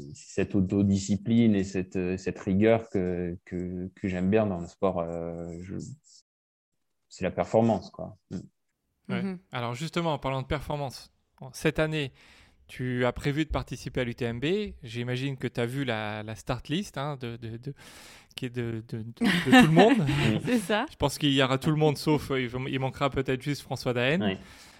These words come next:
Speaker 2: Euh, comment tu l'appréhendes, cette, cette U T M B ? Parce qu'il y a deux choses. Il y a le, le plateau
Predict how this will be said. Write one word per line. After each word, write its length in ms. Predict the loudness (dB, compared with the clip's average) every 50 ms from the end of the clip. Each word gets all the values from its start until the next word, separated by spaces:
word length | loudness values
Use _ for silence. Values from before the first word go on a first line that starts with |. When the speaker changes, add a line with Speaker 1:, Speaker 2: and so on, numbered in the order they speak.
| _ _ -4
Speaker 2:
Euh, 440 | -2 0 0 2 2 2 0 0 -2 -4 -4
comment 240 | -4 -2 -2 -2 -2
tu 100 | 2 2
l'appréhendes, 480 | 2 2 2 0 0 0 0 0 -2
cette, 240 | -2 -4 -4 -4 -6
cette 240 | -6 -4 -4 -4 -4
U 80 | -4
T 80 | -2 0
M 140 | 0 2 0
B ? 80 | -2
Parce 180 | -2 -2 -6 -4
qu'il 180 | -6 -6 -2 0
y 60 | -2
a 60 | 0
deux 100 | 0 -2
choses. 300 | 0 0 0 0 0 -2
Il 80 | -4 -6
y 40 |
a 60 | -6 -6
le, 260 | -6 -6 -8 -8 -10 -6
le 160 | -4 -4 -4
plateau 480 | -2 -4 -4 -2 -2 -2 -2 -2 -4